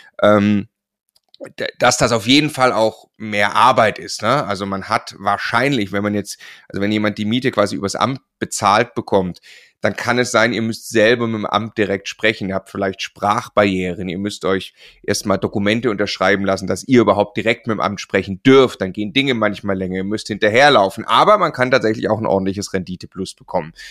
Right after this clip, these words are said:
So, jetzt gibt's aber Maschen und Betrugsfälle und extreme Fälle, die, äh, so nicht, ich lese mal hier vor, beim Tagesspiegel gibt's zum Beispiel einen Artikel, "So funktioniert die Betrugsmasche von Banden".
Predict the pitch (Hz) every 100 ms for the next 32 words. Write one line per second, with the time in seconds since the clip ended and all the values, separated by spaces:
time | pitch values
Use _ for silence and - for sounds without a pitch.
0 | - - 139 - 135 147 - 185 107 135
1 | 139 135 - - _ - 110 160 - 151
2 | 180 - 120 - - 180 - - 101 107
3 | 220 - 120 110 107 - 135 165 - 101
4 | 104 185 214 - 123 120 120 101 117 117
5 | 117 113 104 98 113 107 113 131 127 135
6 | - 107 107 123 123 113 101 - 123 117
7 | 104 107 104 120 120 - 123 117 113 -
8 | 110 - 104 101 - 113 120 113 - -
9 | - _ 104 123 139 120 113 117 113 101
10 | 117 123 120 113 110 107 92 - 98 120
11 | - 85